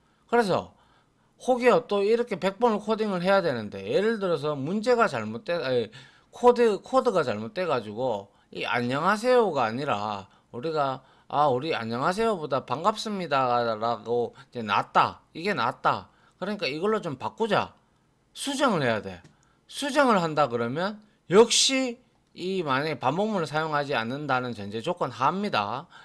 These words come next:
그렇다면 이 프린트 F에 가서 우리가 "안녕하세요"를 다 지우고 "반갑습니다"를 역시 백 번 코딩해야 돼요.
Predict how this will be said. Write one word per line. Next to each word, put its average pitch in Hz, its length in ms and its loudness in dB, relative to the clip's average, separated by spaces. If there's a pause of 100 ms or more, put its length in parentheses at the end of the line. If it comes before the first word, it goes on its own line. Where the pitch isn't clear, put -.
(200)
그렇다면 170 600 0 (180)
이 196 100 -8
프린트 226 440 -6
F에 214 360 -4
가서 120 480 -2 (360)
우리가 185 500 -2 (540)
"안녕하세요"를 160 1120 -2
다 123 220 -2
지우고 156 720 -4
"반갑습니다"를 165 1120 -2
역시 214 640 -2
백 147 200 -4
번 160 140 -4
코딩해야 131 480 -6
돼요. 92 180 -16